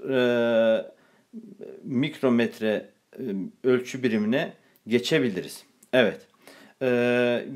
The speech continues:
gördüğünüz gibi, e, aletimizi, e, biraz da olsun, e, yakından tanımış olduk bugün. E, aleti, aletle olan işimiz bittikten sonra, yani,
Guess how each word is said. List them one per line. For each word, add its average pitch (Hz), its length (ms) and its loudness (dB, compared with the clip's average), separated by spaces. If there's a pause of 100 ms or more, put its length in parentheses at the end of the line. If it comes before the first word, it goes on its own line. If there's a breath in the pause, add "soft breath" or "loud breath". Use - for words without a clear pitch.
gördüğünüz 185 600 2
gibi, 165 420 0 (100)
e, 131 240 4
aletimizi, 151 1080 0 (320 loud breath)
e, 131 320 4
biraz 127 640 4
da 131 40 -2
olsun, 117 580 -2
e, 139 60 2
yakından 135 600 2
tanımış 127 420 0
olduk 95 360 -4
bugün. 120 380 -2 (520 loud breath)
E, 120 440 4 (360)
aleti, 160 600 2 (280)
aletle 185 440 2
olan 143 260 4
işimiz 135 460 -4
bittikten 139 540 0
sonra, 113 600 -2 (280 loud breath)
yani, 135 420 2